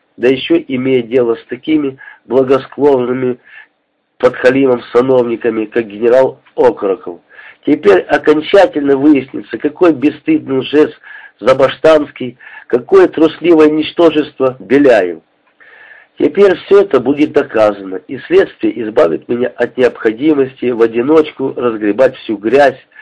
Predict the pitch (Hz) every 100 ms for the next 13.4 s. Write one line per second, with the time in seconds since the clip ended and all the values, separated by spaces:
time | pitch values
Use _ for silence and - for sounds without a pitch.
0 | - - - - 139 151 156 180 139 120
1 | 147 139 131 - 110 104 - 151 151 117
2 | - 123 117 - - 147 139 - 110 107
3 | - 120 - - 131 120 101 101 - -
4 | _ _ _ _ _ _ _ _ _ _
5 | _ _ _ _ _ _ _ _ - 139
6 | - 202 220 185 131 120 123 117 98 98
7 | 104 101 - 113 - 110 101 92 87 98
8 | - 107 104 95 82 _ _ _ _ _
9 | _ _ - 135 185 202 190 180 175 165
10 | 170 165 147 165 175 156 - 151 151 160
11 | 143 165 147 156 - 139 147 147 156 156
12 | 151 151 143 156 - 151 151 151 156 165
13 | 170 170 110 -